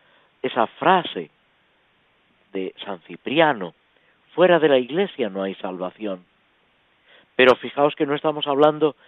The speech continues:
de la participación externa, visible, sensible, sino de esa llamada a ser todos en Cristo.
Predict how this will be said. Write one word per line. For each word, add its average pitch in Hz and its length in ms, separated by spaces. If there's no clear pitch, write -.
de 120 80
la 117 100
participación 110 960
externa, 135 720
visible, 123 640
sensible, 117 760
sino 113 220
de 110 320
esa 151 300
llamada 101 500
a 98 200
ser 120 220
todos 151 360
en 95 180
Cristo. 104 500